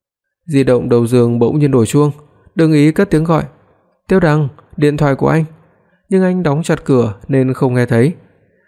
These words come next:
Đường Ý bước đến, nhìn trên màn hình, tên hiển thị là Viên Viện. Cô đang định nhấc máy thì điện thoại đột ngột ngừng đổ chuông. Đường Ý để di động về chỗ cũ, tiếng chuông như không thể chờ đợi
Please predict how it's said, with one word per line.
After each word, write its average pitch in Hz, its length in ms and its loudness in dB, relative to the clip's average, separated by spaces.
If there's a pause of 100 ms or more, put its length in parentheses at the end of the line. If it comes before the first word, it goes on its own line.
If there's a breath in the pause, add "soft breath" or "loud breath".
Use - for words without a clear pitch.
(140)
Đường 123 200 0
Ý 120 200 2
bước 160 200 0
đến, 139 280 0 (200)
nhìn 170 180 2
trên 190 180 -2
màn 160 120 0
hình, 139 200 0 (360 soft breath)
tên 190 120 2
hiển 143 200 2
thị 135 220 0
là 117 240 0
Viên 135 180 0
Viện. 131 180 0 (680)
Cô 139 140 0
đang 131 180 0
định 127 180 -2
nhấc 165 160 -2
máy 139 280 0 (320 soft breath)
thì 190 100 0
điện 170 180 0
thoại 160 200 -2
đột 151 180 0
ngột 151 240 0
ngừng 147 160 2
đổ 127 140 2
chuông. 160 260 0 (580)
Đường 127 220 0
Ý 120 200 2
để 127 220 2
di 131 140 -2
động 120 200 0
về 117 140 0
chỗ 139 160 -4
cũ, 170 280 0 (400 soft breath)
tiếng 175 140 2
chuông 180 340 0
như 170 180 0
không 156 260 -2
thể 139 120 0
chờ 110 160 0
đợi 113 180 2